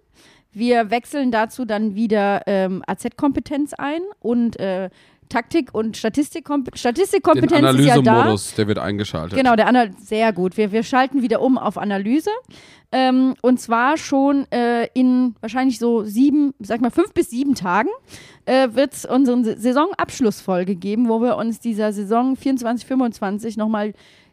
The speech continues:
Speaker 1: in Gänze mit allem beschäftigen, was passiert ist. Wir gucken uns das, äh, komplett an. Ihr könnt in Vorbereitung ja nochmal unsere Hinrundenanalyse hören. Äh, da waren, glaub ich, nämlich einige Sachen dabei, die wir gesagt haben, die so da nicht mehr eingetroffen sind. Sowas finde ich immer ganz lustig. Ich suche die auf jeden Fall, auch die Hot Takes noch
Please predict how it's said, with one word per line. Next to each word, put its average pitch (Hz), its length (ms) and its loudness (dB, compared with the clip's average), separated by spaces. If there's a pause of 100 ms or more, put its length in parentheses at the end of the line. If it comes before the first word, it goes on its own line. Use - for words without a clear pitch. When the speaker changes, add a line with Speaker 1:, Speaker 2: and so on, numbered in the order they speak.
(460)
Speaker 1:
in 240 180 0
Gänze 269 680 2 (340)
mit 220 220 -4
allem 302 260 2
beschäftigen, 262 600 0
was 220 180 -2
passiert 254 380 -6
ist. - 260 -8
Wir 226 80 -6
gucken 262 300 -6
uns 220 180 -4
das, 226 220 -8
äh, 208 240 -4
komplett 226 440 -4
an. 330 220 -2 (460)
Ihr 247 80 -8
könnt 330 360 0
in 254 120 -2
Vorbereitung 214 680 0
ja 220 100 0
nochmal 233 360 2
unsere 196 300 -4
Hinrundenanalyse 185 1080 -2
hören. 196 320 0 (400)
Äh, 226 300 0
da 226 180 0
waren, 247 220 0
glaub 247 180 0
ich, 233 80 -4
nämlich 240 240 -2
einige 254 380 2
Sachen 277 300 0
dabei, 233 280 2
die 233 160 -2
wir 226 60 -4
gesagt 233 240 -2
haben, 247 120 0
die 226 120 -2
so 269 140 2
da 262 120 2
nicht 262 200 -2
mehr 226 120 2
eingetroffen 226 580 -2
sind. 277 200 -4
Sowas 220 180 -8
finde 254 160 -4
ich - 40 -10
immer 202 140 -8
ganz 180 200 -8
lustig. 262 340 -6
Ich 262 120 -14
suche 247 180 -6
die 180 160 -6
auf 196 160 -4
jeden 311 180 -8
Fall, 226 240 -6
auch 214 120 -6
die 226 120 -6
Hot 247 160 -2
Takes - 320 -10
noch 190 220 -10